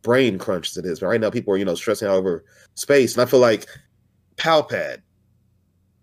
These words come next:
is gonna be, you know, a, a card we see a lot more of. I know some decks play, you know, play it, some decks don't, but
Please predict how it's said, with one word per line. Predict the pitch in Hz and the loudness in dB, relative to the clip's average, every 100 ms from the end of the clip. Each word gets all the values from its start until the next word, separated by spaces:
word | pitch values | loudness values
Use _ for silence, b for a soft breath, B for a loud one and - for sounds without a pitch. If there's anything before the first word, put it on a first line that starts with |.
| _ _ 120 | _ _ -14
is | 104 | -8
gonna | 110 | -8
be, | 104 107 | -6 -6
you | 107 | -4
know, | 98 90 - | -4 -6 -8
a, | - 85 - | -8 -8 -8
a | 98 | -6
card | 120 104 | -4 -4
we | |
see | 101 104 | -4 -4
a | |
lot | 98 90 | -2 -2
more | 98 82 | -2 -2
of. | 73 - B B _ _ _ | -4 -10 B B _ _ _
I | 180 | 2
know | 247 | 4
some | 240 220 | 2 2
decks | 180 - | 2 2
play, | - 151 - | 2 2 4
you | |
know, | 147 | 2
play | 127 135 | 4 4
it, | 131 | 4
some | 143 127 | 2 0
decks | 120 113 | 0 0
don't, | 110 | -2
but | 110 120 | -2 -6